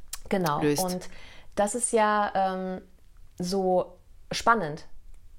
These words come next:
Speaker 2: Ja, total.
Speaker 1: Ne? Und ganz kurz, äh, um auch mal, äh, die, eine Herleitung, ja, ähm, Angst stammt ja von dem lateinischen Wort, ähm, angustus, was übersetzt Enge bedeutet.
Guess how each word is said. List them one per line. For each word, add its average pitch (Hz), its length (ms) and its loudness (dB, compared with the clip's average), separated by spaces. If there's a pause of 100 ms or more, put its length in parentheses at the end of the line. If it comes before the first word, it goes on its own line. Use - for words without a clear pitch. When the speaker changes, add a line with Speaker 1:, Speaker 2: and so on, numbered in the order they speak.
(280)
Speaker 2:
Ja, 254 260 2
total. 170 500 -2
Speaker 1:
Ne? 208 220 -2 (340)
Und 190 340 2
ganz 202 240 0
kurz, 285 460 2
äh, 196 220 6
um 190 200 0
auch - 200 -2
mal, 175 360 0
äh, 175 340 0
die, 170 440 -4
eine 175 80 0
Herleitung, 208 760 2
ja, 208 300 -2
ähm, 180 180 -2
Angst - 400 -4 (260)
stammt 202 280 -2
ja 202 40 4
von 196 160 -2
dem 185 120 -2
lateinischen 190 580 -2
Wort, 196 280 2
ähm, 175 280 -2
angustus, 202 640 -2 (540)
was 185 420 0 (160)
übersetzt 190 640 0
Enge 202 380 4 (140)
bedeutet. 151 500 -4